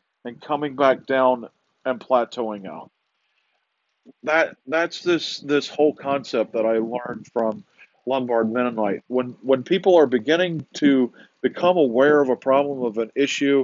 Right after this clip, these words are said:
they're, they're in this lower place, and the more they learn about it, the more they experience it, they either p-, go up to this, this plateau, this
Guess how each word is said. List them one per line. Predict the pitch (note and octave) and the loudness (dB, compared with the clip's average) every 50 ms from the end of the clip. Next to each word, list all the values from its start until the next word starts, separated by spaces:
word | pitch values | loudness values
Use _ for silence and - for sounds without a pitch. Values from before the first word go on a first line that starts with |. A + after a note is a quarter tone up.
| - _ - _ _ _ - | -2 _ -20 _ _ _ -4
they're, | - C#3 C#3+ C#3+ - - | 0 2 2 2 0 -4
they're | A#2 C3+ C#3+ C#3+ D#3 | -2 0 0 2 0
in | D#3+ | -2
this | D#3+ E3 D3+ - - | -2 -4 -4 -4 -2
lower | C3 D3 D#3+ F3+ F#3+ F#3+ F3 | 0 2 2 2 2 2 0
place, | - - - D3+ D#3+ D#3+ C3+ A2 G#2 G#2 - - - _ _ _ _ _ _ - | -2 -4 -4 0 0 2 2 0 -2 -4 -8 -12 -14 _ _ _ _ _ _ -8
and | C3+ C3+ | -6 -6
the | C#3 | -6
more | B2+ C3 D#3 F3+ G3+ | -4 -2 -2 -2 -2
they | G#3 A3+ A3+ G#3+ | 0 0 0 0
learn | F3+ D3+ E3 E3+ E3 D#3+ | 0 -2 -4 -4 -2 -4
about | - - B2+ A2+ G#2+ G#2 | -2 0 2 2 2 2
it, | G#2+ F#2+ - _ _ _ _ _ - - | 0 -4 -6 _ _ _ _ _ -8 -8
the | B2 | -8
more | B2 C3 D#3 F3 F#3+ | -4 -2 0 0 0
they | F#3+ G#3 G#3 G#3 | 0 2 2 2
experience | G3 F3+ - - - - - _ - G3 A3 A#3 A3+ G3 E3 B2+ G2+ - | 0 0 -4 -10 -16 -16 -16 _ -2 0 0 0 2 0 -2 -4 -4 -4
it, | G#2 G#2 G2+ G2+ _ _ _ _ _ _ - | -4 -4 -4 -4 _ _ _ _ _ _ 0
they | D3 D#3+ E3 | 2 2 2
either | D#3 - F#3+ G#3+ A3+ G3+ F#3+ D#3+ | 2 -2 -6 -6 -2 0 0 -2
p-, | C3 _ - - - - _ _ _ _ _ _ _ - | -2 _ -18 -20 -20 -20 _ _ _ _ _ _ _ -2
go | E3 F#3 F#3+ F3 - - | 0 2 2 0 0 0
up | D3 F3+ G3+ G#3 - - - - _ | 0 2 2 2 0 -4 -12 -16 _
to | - F3 E3 | -2 -2 -2
this, | D3 C#3 C#3+ D#3 D3+ C#3+ - - - _ _ _ _ _ _ _ - | -2 -2 -2 0 0 0 -2 -6 -18 _ _ _ _ _ _ _ -8
this | C#3+ D3 C#3 | -8 -8 -8
plateau, | - _ - D3 D3 C#3 C3 - - F#3 F#3 E3 D3 | -8 _ -6 -2 -2 -2 -2 -4 -6 -2 -2 0 0
this | C3 B2 A2+ - - | -2 -4 -6 -6 -8